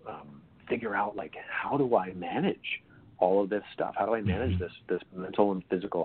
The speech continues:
Speaker 1: health stuff and, you know, make some sense out of it? Um, and for me, having a system and, and being able to, you know, kind of categorize things, um, helped a lot.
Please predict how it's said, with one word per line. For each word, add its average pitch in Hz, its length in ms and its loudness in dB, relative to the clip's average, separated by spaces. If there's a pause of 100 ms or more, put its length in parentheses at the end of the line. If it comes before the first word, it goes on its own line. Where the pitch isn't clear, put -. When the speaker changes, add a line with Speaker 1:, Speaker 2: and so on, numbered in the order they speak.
Speaker 1:
health 135 160 4 (140)
stuff 76 240 -4 (600)
and, 90 500 -2
you 92 100 2
know, 87 80 -2
make 95 300 0
some 90 180 -4
sense 110 240 -2
out 76 160 2
of 76 120 -2
it? 85 200 -2 (220)
Um, 80 260 0
and 85 140 -4
for 110 100 4
me, 107 360 0
having 101 240 -2
a 90 140 -6
system 87 340 -4
and, 80 300 -10
and 87 180 -8
being 90 180 -2
able 90 200 0
to, 82 140 -4 (480)
you 87 60 -4
know, 80 120 -4 (100)
kind 90 120 2
of - 100 0
categorize 90 540 2 (120)
things, 78 200 -8 (380)
um, 73 260 -4 (140)
helped - 320 2 (120)
a - 60 -2
lot. - 260 -4